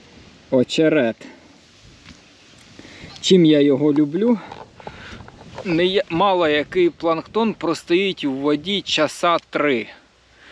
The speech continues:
А оця скотиняка може простоять часов вісім. Я не раз ще при-, Руслан приїде, він хорошо тут товстолоба потягує в цьому году, як і амура.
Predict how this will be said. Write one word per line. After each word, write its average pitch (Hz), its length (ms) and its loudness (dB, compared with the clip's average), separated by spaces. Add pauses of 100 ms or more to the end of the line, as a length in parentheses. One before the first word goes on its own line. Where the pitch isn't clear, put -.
(340)
А 135 140 0
оця 156 360 0
скотиняка 147 920 -2
може 143 560 0 (260)
простоять 156 640 -2
часов 147 540 -4
вісім. 120 500 -6 (1120)
Я 139 220 0
не 151 140 -2
раз 143 480 -2
ще - 240 -4
при-, 139 280 -2
Руслан 135 500 -2
приїде, 139 500 -4
він 120 120 -6
хорошо 123 440 -4
тут 120 260 -8
товстолоба 120 580 -4
потягує 120 680 -4
в 113 80 -10
цьому 120 300 -6
году, 120 300 -6
як 113 280 -4
і 120 60 -4
амура. 117 560 -2